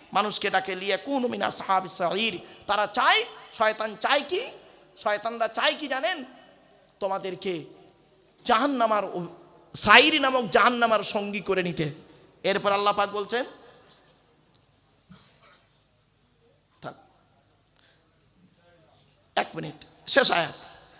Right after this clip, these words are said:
আজকে রুকু এক রুকু হয়ে যাবে। "আল্লাযীনা কাফারু লাহুম আযাবুন শাদীদ", আল্লাহ পাক বলছেন, যারা কুফরি করে, যারা কুফরি করে, "লাহুম আযাবুন শাদীদ", তাদের জন্য রয়েছে কঠিন, কঠিন শাস্তি, কঠিন আযাব।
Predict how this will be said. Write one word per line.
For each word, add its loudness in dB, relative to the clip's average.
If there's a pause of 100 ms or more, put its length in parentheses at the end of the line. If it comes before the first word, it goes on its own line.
(160)
আজকে 2
রুকু 0
এক 4
রুকু -4
হয়ে 2
যাবে। -2 (500)
"আল্লাযীনা 6
কাফারু 2
লাহুম 4
আযাবুন 6
শাদীদ", 2 (500)
আল্লাহ 6
পাক 2
বলছেন, 0
যারা 0
কুফরি 4
করে, 6 (400)
যারা 8
কুফরি 6
করে, 8 (320)
"লাহুম 6
আযাবুন 6
শাদীদ", 6 (340)
তাদের 2
জন্য -2
রয়েছে 2
কঠিন, 2
কঠিন 4
শাস্তি, 0 (260)
কঠিন 4
আযাব। 2